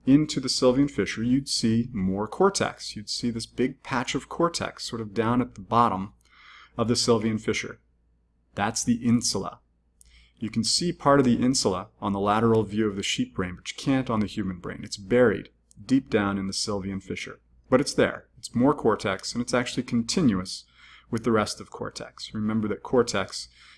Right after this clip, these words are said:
is just one big sheet of gray matter. Next up is this sulcus right here, this large fissure, or sulcus, which separates the frontal lobe, our massive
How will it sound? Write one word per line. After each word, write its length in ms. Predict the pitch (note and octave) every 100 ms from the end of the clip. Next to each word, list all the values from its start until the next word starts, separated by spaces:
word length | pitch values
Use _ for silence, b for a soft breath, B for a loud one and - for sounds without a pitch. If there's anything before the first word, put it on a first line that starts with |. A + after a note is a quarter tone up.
| _
is 100 | A2
just 180 | A2+ -
one 360 | G2+ A2 A#2+ G#2+
big 260 | G#2+ G2+
sheet 420 | - - G2+ - _ _ _ _
of 140 | G2 F2+
gray 220 | G2 F2+
matter. 340 | F2 - - _ _ _ _ - - - - - - - - - - - _ _ _ _ _ _ _ _ _ _ _
Next 280 | A#2+ B2 -
up 320 | F3 - - _ _ -
is 560 | C3+ C3+ C3+ - - b b b b _
this 380 | B2 C#3+ - - -
sulcus 580 | - B2 A#2+ B2+ -
right 180 | A#2 A#2
here, 320 | A2 G2 C3 -
this 180 | - -
large 440 | G#2+ A2 A#2 B2
fissure, 500 | - - A2 A2+ D3 - _ _ _ -
or 100 | A#2
sulcus, 680 | - G#2+ G2+ C#3+ C#3+ - - _ b b b b b -
which 220 | C3 -
separates 480 | C#3+ - B2+ B2+ -
the 100 | A2+
frontal 420 | - C3+ C3+ A#2
lobe, 300 | G#2 G2+ D#3 _ - - _ -
our 80 | G#2
massive 720 | A2 B2 E3 C#3+ - A2